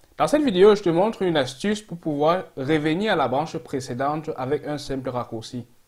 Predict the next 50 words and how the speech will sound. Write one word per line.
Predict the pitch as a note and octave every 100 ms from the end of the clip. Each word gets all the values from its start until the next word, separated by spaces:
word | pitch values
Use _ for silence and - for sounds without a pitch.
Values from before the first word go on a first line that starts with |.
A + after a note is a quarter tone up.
| _ _
Salut | - D3
à | G#3
toi | -
et | F#3
bienvenue | E3+ D#3+ D#3
dans | D3+
cette | B2 D3
nouvelle | C#3 C3+ C#3
vidéo. | B2 A#2+ C3+ F3 -
Si | -
tu | D#3
es | G3+
nouveau | D#3 E3+
sur | F3 C3
cette | E3+
chaîne, | E3 D#3 D3
n'hésite | B2+ D3+
pas | -
à | C3
t'abonner | A#2+ A2+ A2+ A#2+ D#3 D#3+ - _
et | C3
à | C3+
activer | C3+ C#3+ F3
toutes | G#3+
les | F#3
notifications | C#3+ B2+ B2 B2 A#2+ - D3+
pour | C#3 C#3
recevoir | B2+ C3 B2 C3 C3 - - _ _
tous | F3
nos | D3+
prochains | C#3+ C3 C3
contenus. | C3 A#2+ B2 A2+ A2 - - _ _ _
Alors, | C#3 E3+ B3 C#4+ -
dans | C#3+ F3+
cette | C#4
situation, | - F#3 D#3+ G3+ G3
je | D#3
me |
retrouve | D#3 D3 G3 F#3
sur | F3 E3+
la | D3
branche | B2+ E3 -
Develop, | B2 B2+ B2+
comme | - D3+
c'est | -
marqué | B2+ B2 -
dans | C3+ C3+
mon | B2
terminal | A#2+ A#2 A#2 A#2+ B2
ici. | B2 B2+ B2